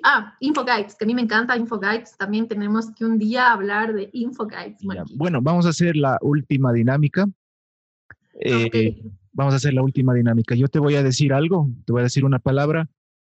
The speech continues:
Speaker 2: y tú me dices lo primero que se te venga a la mente, ¿ya? Sin pensarlo demasiado. ¿Sí?
Speaker 1: Ya.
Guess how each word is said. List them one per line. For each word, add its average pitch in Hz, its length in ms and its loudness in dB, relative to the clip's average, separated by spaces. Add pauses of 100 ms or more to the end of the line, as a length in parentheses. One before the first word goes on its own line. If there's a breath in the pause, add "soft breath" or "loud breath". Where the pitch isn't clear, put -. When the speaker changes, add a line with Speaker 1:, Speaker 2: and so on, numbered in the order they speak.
(120)
Speaker 2:
y 127 80 -4
tú 156 400 2
me 139 100 2
dices 139 240 2
lo 127 120 2
primero 131 280 2
que - 100 0
se 123 120 2
te 120 100 -2
venga 120 220 2
a - 20 2
la 113 80 2
mente, 87 320 0
¿ya? 104 220 2
Sin 113 160 0
pensarlo 101 400 0
demasiado. 82 420 0 (460)
¿Sí? 131 260 -2 (960)
Speaker 1:
Ya. 202 260 -10